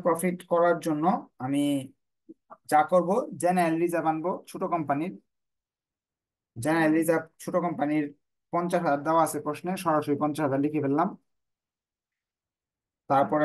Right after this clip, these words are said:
হলো আপনার profit and loss account, profit and loss account, এই যে দশ হাজার টাকা, গত বছরের profit and loss account। এটা কি লাস্ট ইয়ার? এই যে এটা, এটা কিন্তু profit and loss account গত বছরের, কিনার আগের,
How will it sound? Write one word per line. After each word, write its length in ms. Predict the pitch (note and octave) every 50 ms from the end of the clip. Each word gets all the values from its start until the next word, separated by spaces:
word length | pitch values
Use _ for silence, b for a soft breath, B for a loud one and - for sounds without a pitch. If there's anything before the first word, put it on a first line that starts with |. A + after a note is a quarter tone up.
| D3+
হলো 120 | D3+ D3+ D3+ D3+
আপনার 300 | D3+ D#3 D3+ D3+ D3 D3 C#3+ C#3+ - _ _ _ _ _ _ _ _ _ _ _ _ _ _ _ _ -
profit 360 | D3+ D3+ D#3 - - F#3 F#3 F3+ F#3 E3 D#3+
and 120 | D#3 D#3+ D#3 D3 C#3+
loss 180 | C#3+ D3+ D#3 - F3
account, 300 | E3 E3 D#3+ E3 E3+ F3 F#3 - - _ _ _ _ _ - - _ _ _ _
profit 420 | C#3+ D3 C#3+ D3 - F3 F3 F3 F3 E3 - _ - C#3+
and 120 | C#3+ C#3+ C#3+ C3+ C3+
loss 180 | C#3 D3+ D3+ - E3+
account, 280 | E3 E3 E3 E3 E3 D#3+ D#3+ - _ _ _ _ _ -
এই 60 | D3 C#3+
যে 40 | D3 C3+ B2+
দশ 120 | E3 F3+ F3 F3
হাজার 180 | D3+ D3+ D3+ -
টাকা, 180 | - D3+ - - - - _ _ _ _ _ _ _ _ _ G#3 - _ _ _ _ _ _ _ _ _ _ _ _ _ _ _ _ _ _ _ _ _ _ _ _ - - -
গত 140 | D#3+ G#3+ G#3+ G#3 G3
বছরের 340 | F#3+ F#3 - F3 F3+ G3 G3 G3
profit 240 | F#3+ E3 E3 F3 F3 F3
and 100 | E3 D#3+ D3
loss 140 | C#3+ D3 C#3+ D3+
account। 260 | C3+ A#2+ A#2+ G#2+ G2 G2 - _ _ _
এটা 120 | - C#3+ D#3 E3
কি 60 | F#3+ D#3+ C#3+ D3+
লাস্ট 280 | D#3+ E3 D#3+ - - - F#3
ইয়ার? 140 | F3+ E3 C#3+ C#3+
এই 40 | C#3 C#3
যে 60 | C#3+ C#3+ - D#3+
এটা, 100 | D#3+ F3+ F3+ F3
এটা 100 | E3 E3+ F3+
কিন্তু 140 | F3+ F3 F3+ F3+
profit 220 | E3 E3+ - F3+ F#3
and 80 | F3+ F3+ E3+
loss 120 | E3 E3 F3+ F3
account 200 | F#3 F#3+ G#3+ G#3+ G3 F#3
গত 100 | F3 F#3 F#3 F3
বছরের, 300 | - - C#3+ A#2 G2 G2 - - - _ _ _ _ _ _ _ _ _ _
কিনার 300 | - F#3+ G#3+ G#3+ G#3 G3 G3 G3 - F3+
আগের, 260 | F3+ F3 F#3 F#3 F3